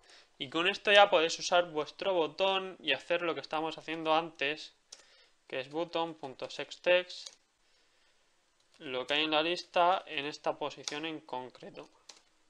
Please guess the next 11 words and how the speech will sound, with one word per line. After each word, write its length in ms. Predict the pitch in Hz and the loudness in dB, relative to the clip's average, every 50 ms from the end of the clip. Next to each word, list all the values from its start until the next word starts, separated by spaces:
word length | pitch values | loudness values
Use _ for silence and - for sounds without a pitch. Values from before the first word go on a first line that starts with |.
| _ _ _ _ _ _ _ _ _ _ _ _ _ _ _ _ _ _ _ _ _ _ _ _ _ _ _ | _ _ _ _ _ _ _ _ _ _ _ _ _ _ _ _ _ _ _ _ _ _ _ _ _ _ _
La 240 | 156 131 123 117 - | -6 -2 -2 -2 0
posición 720 | - 131 - - 123 - - 139 135 135 135 131 127 127 123 | -2 -6 -6 -8 -12 -8 -4 -4 -2 -2 -2 -4 -6 -6 -4
del 340 | 123 123 123 120 120 123 117 | -2 -2 0 0 -2 -4 -6
view 220 | 117 131 127 127 120 | -8 -10 -10 -10 -12
en 100 | 120 120 | -14 -16
concreto. 540 | - - 160 - - - 135 123 117 - - _ _ - - _ - - _ _ | -20 -20 -20 -20 -10 -6 -4 -4 -4 -6 -12 _ _ -20 -20 _ -20 -20 _ _
Y 160 | - 147 139 | -6 -6 -4
con 180 | 143 147 147 165 | -2 -2 -2 -2
esto 300 | 180 180 - - - 180 | -2 -4 -4 -2 0 2
ya 100 | 175 175 | 2 2
funciona. 600 | 175 - - 143 131 - - 143 135 123 117 - | 2 -2 -10 -14 -14 -10 -6 -4 -4 -4 -6 -10